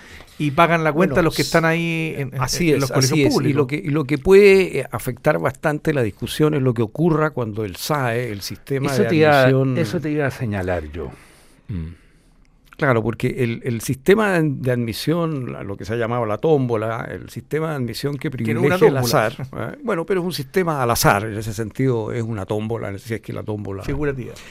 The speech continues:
Speaker 2: Eh, este sistema al azar, eh, no se ha ensayado en Santiago.
Speaker 3: Exacto, o sea,
Speaker 2: Entonces
Speaker 3: Santiago entra, entra a funcionar,
Speaker 2: es,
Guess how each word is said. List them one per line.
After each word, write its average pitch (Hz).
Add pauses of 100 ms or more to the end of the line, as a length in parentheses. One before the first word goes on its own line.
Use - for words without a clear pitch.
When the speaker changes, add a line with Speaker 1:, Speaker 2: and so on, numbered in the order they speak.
(280)
Speaker 2:
Eh, 98 (260)
este -
sistema 165
al 156
azar, 117 (800)
eh, 101 (460)
no 139
se 160
ha 143
ensayado 123
en 113
Santiago. -
Speaker 3:
Exacto, 98
o 92
sea, 117
Speaker 2:
Entonces 110
Speaker 3:
Santiago 160
entra, 160 (440)
entra 139
a -
funcionar, 123 (160)
Speaker 2:
es, -